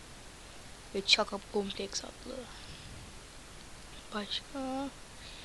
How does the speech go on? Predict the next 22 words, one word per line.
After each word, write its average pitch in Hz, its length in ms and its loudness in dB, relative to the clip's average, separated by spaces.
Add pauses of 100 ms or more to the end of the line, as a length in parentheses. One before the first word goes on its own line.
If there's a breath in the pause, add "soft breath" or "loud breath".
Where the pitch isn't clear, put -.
(280 loud breath)
Ha, 240 280 6 (100)
bir 269 60 4
de 269 60 4
göstermediğim 247 640 4
bir - 60 2
şey - 200 4
var. - 840 8 (1400 loud breath)
Şurada 226 640 10 (580)
yıldız 196 720 4
ve 247 180 6 (100)
kılıç 220 420 4
var. - 560 4 (1500)
Oyun 208 180 4
gördüğünüz 208 380 6
gibi 226 300 0 (520)
yüksek 233 340 6
çözünürlükte 202 580 4
değil. 214 220 2 (960)
Tüm 220 160 2
yani 214 200 4
video 202 220 2
çekimdeyim. 185 720 2